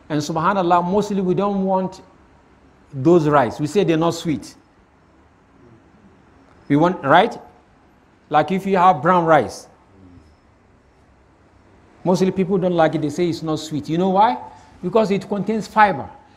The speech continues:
And fiber by nature is tasteless. And so the grains that you're eating has fiber in it.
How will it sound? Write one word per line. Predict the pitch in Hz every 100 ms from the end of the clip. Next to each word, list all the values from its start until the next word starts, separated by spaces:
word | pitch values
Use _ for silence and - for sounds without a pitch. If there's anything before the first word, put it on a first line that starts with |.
| -
And | 180 190
fiber | - 277 277
by | 196 196
nature | 190 220 214 147 101 -
is | 170
tasteless. | - 220 165 139 101 - - _ _ _
And | 165 160
so | 202 208 208 - - - _ _
the | 143 180
grains | 143 226 277
that | 226 240 214
you're | 190 185
eating | 226 202 147 139 - _ _ _
has | - 220 214 -
fiber | - - 226 208
in | 208 160
it. | 98